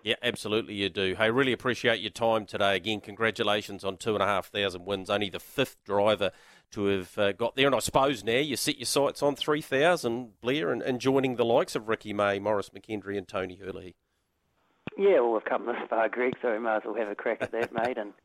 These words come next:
Speaker 2: might take us a couple of three years or four maybe, but, uh,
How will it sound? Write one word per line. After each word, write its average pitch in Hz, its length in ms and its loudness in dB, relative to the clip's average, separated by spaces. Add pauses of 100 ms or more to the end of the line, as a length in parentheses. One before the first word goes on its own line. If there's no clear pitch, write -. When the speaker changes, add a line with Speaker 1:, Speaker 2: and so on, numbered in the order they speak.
(380)
Speaker 2:
might 127 240 0
take 123 180 4
us 113 120 -2
a 120 120 -6
couple 123 220 0
of 104 140 -2
three 123 200 0
years 143 360 2
or 113 160 0 (100)
four 135 220 2
maybe, 147 400 0
but, 123 240 0
uh, 120 260 2